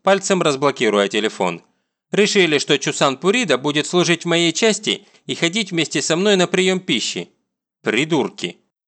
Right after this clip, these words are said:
Не дай бог её и вправду сюда направят. Может, Хальмани кого знает? Пусть поговорит, чтобы эту куда угодно отправили, только не сюда». Разблокировав телефон,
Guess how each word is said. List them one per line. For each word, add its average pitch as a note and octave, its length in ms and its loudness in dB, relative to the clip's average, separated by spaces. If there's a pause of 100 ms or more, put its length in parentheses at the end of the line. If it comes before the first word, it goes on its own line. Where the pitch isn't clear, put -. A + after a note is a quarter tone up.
(480)
Не A#2 180 2
дай B3+ 180 4
бог A#3+ 260 0
её G#3+ 260 2
и - 20 2
вправду G3 460 2
сюда B2 280 2
направят. C3 600 0 (840)
Может, D#3+ 400 0
Хальмани E3+ 540 2
кого D#3 280 2
знает? G3+ 520 0 (180)
Пусть - 220 -8
поговорит, A#3 640 2 (120)
чтобы C#3 300 0
эту C#3+ 260 2
куда D#3 300 4
угодно F3+ 420 2
отправили, C3+ 540 2
только D#3 280 -2
не E3+ 120 2
сюда». D3 440 -2 (1200)
Разблокировав C3 880 2
телефон, G#2 580 0